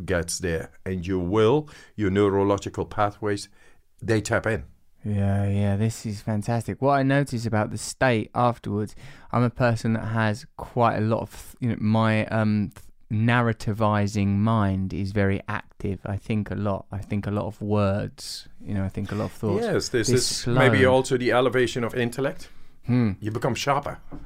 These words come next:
Speaker 2: When I,
Speaker 1: faster,
Speaker 2: in
Speaker 1: speed
Speaker 2: that
Speaker 1: of light.
Speaker 2: Yes, yes. In that state, though, the, uh, I, there was some cessation. Like, afterwards, there was a, like, a, for me, it was a slower, you know, like, I feel now, I feel sort of suspended,
Speaker 1: Matrix.
Speaker 2: pretty peaceful.
Speaker 1: Slow down.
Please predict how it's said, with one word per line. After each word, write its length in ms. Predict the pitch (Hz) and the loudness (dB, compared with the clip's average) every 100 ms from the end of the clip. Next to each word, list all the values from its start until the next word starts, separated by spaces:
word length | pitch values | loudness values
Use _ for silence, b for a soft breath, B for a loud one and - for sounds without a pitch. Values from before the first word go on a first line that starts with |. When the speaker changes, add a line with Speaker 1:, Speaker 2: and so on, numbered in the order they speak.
| B | B
Speaker 2:
When 180 | 131 143 | 4 6
I, 240 | 139 135 | 6 6
Speaker 1:
faster, 260 | 120 101 - - - | 4 0 -4 -4 2
Speaker 2:
in 100 | 143 | 4
Speaker 1:
speed 120 | 147 | 6
Speaker 2:
that 60 | |
Speaker 1:
of 60 | 135 | 4
light. 300 | 131 123 98 - - | 4 2 0 -8 -8
Speaker 2:
Yes, 360 | - 143 123 - | 0 2 2 2
yes. 260 | 135 127 143 | 0 0 0
In 200 | 151 156 | 0 2
that 180 | 147 | 0
state, 340 | 139 - 170 131 | 0 2 2 2
though, 220 | 120 107 | 0 -2
the, 320 | 104 113 113 | -2 0 2
uh, 240 | 110 110 - - | 2 0 -2 0
I, 380 | 135 131 123 - 127 127 - | 2 2 -2 -8 -12 -10 -10
there 200 | 117 113 | -4 -2
was 120 | 110 | -2
some 220 | - 117 | -2 -4
cessation. 880 | 110 123 110 131 127 113 - 113 131 | -4 -6 -4 0 0 -2 -8 -12 -10
Like, 240 | 127 107 - | -6 -4 0
afterwards, 680 | 123 120 - 113 101 101 | 0 0 -2 -8 -8 -8
there 120 | - 107 | -6 -6
was 140 | 104 | -2
a, 300 | 107 107 104 | -2 -2 -4
like, 260 | 101 104 - | -4 -4 -4
a, 200 | 107 101 | -4 -4
for 180 | - 110 | -4 -2
me, 160 | 117 | 0
it 80 | 110 | 0
was 420 | 101 98 - - | -4 -6 -8 -10
a 80 | - | -10
slower, 880 | 113 - - 127 127 117 110 98 92 135 - | -8 -6 -2 2 2 2 0 -2 -6 -14 -18
you 140 | 110 110 | -8 -6
know, 200 | 98 98 | -4 -4
like, 280 | 98 98 | -4 -4
I 80 | 104 | -4
feel 460 | 101 - 110 104 98 | -4 -4 -2 -4 -8
now, 460 | - 104 120 113 98 | -6 -2 0 0 -2
I 100 | 110 | -6
feel 280 | 101 107 117 | -8 -10 -10
sort 220 | - - - | -12 -14 -12
of 60 | |
suspended, 480 | - 107 - 110 117 | -12 -12 -6 -2 2
Speaker 1:
Matrix. 400 | 160 170 127 92 | 2 2 0 -2
Speaker 2:
pretty 180 | 117 107 | -4 -6
peaceful. 540 | - 113 110 - - | -6 -6 -6 -8 -14
Speaker 1:
Slow 560 | - 151 143 110 87 85 | -4 0 2 2 0 -6
down. 420 | 101 123 107 87 | -4 -2 -2 -6